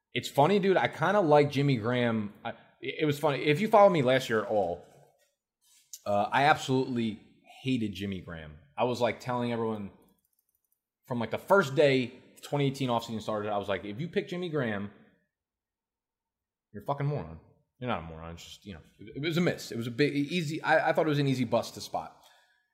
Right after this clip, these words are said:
I like him a lot more going into this year than I did last year. Um, it was his first year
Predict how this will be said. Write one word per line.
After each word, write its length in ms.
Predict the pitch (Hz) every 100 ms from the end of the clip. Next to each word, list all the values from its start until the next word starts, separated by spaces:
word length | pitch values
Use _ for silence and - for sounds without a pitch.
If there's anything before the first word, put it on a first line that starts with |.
| _ _ _ _ _ _ _
I 100 | 135
like 240 | 185 196 -
him 140 | 180
a 40 | 135
lot 300 | 135 170 165
more 220 | 165 147
going 240 | 143 143
into 160 | 139 131
this 260 | 135 135
year 160 | 110 104
than 140 | 104
I 40 | 104
did 140 | 104
last 320 | 95 85 -
year. 180 | 80 71 _ _ _ _ _ _ _ _ _ _ _ _ - _ -
Um, 520 | 104 107 101 98 92 - _ _ _ _ _ _ _ _ _ _ _ _ _ _ -
it 60 | 113
was 180 | 113
his 160 | 123 -
first 320 | - 143 143
year 360 | 123 110 139